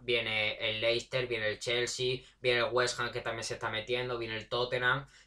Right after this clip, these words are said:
Vienen grandísimos equipos que, que al final te pueden, te pueden quitar esa, esa plaza, pero, pero que, que ahora se está consolidando,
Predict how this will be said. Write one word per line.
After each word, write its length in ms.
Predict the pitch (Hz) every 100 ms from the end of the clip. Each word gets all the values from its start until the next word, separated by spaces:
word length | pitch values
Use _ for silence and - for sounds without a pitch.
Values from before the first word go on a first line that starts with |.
| -
Vienen 260 | 151 151
grandísimos 560 | 143 135 139 139 151 147
equipos 380 | 139 143 156 -
que, 540 | 147 135 123 117 113
que 60 | 123
al 80 | 117
final 260 | 113 120
te 120 | 135
pueden, 680 | 123 117 120 120 117 110 104
te 100 | 113
pueden 280 | 113 120 123
quitar 280 | 123 123 123
esa, 480 | 120 120 117 110 -
esa 260 | 120 127 120
plaza, 500 | 123 139 190 196 - - - _ _
pero, 840 | 151 143 131 127 120 117 117 113 110 101 - _
pero 220 | 127 120
que, 560 | 113 110 107 104 101 95
que 80 | 117
ahora 180 | 110 117
se 140 | -
está 220 | 127 123
consolidando, 880 | 127 123 127 120 120 127 135 165 -